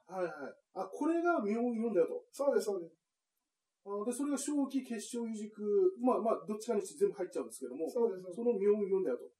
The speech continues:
Speaker 2: はい。
Speaker 1: ということは、ここでいう一番最後の名詞っていうのは、この妙音四なんだ。
Speaker 2: そうです。移軸妙音四ですよね。ですから、移軸心の妙音四。それから同じことですよ。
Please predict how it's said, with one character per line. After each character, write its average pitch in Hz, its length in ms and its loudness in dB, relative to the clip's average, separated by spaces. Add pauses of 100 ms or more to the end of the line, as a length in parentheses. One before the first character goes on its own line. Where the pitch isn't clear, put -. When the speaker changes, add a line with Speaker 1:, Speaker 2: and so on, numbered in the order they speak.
(120)
Speaker 2:
は 185 120 -16
い。 - 80 -20
Speaker 1:
と 285 100 -10
い 330 40 -4
う - 20 -4
こ 254 80 0
と - 40 -2
は、 - 0 -
こ 349 280 0
こ 349 60 4
で 330 100 -2
い 294 100 -2
う 285 160 0
一 247 200 -8
番 302 160 -6
最 320 260 -4
後 254 100 0
の 262 140 0 (160)
名 214 240 -2
詞 - 80 -12
っ - 20 -20
て 254 60 -10
い 220 40 -2
う 190 40 -2
の 185 80 -4
は、 143 80 -4
こ - 0 -
の 165 80 -8
妙 214 120 -4
音 247 200 -2
四 202 180 -2
な - 80 -4
ん 262 60 -16
だ。 269 80 -16 (480)
Speaker 2:
そ - 180 -4
う 240 40 2
で 202 80 2
す。 202 180 -8
移 262 80 -2
軸 349 320 4
妙 320 160 2 (320)
音 277 160 2
四 254 240 4
で 170 80 -8
す - 80 -16
よ 208 60 -10
ね。 233 180 -8 (1040)
で 226 60 -12
す 226 80 -14
か 214 100 4
ら、 190 80 0
移 233 80 -2
軸 311 240 -4
心 269 260 -6
の 240 180 0
妙 202 140 -2
音 202 240 0
四。 190 140 -10 (680)
そ 220 60 -16
れ 233 80 -4
か 208 80 4
ら 226 240 6
同 - 20 6
じ 392 60 2
こ 381 140 2
と 392 100 0
で - 80 0
す - 80 -10
よ。 - 80 -16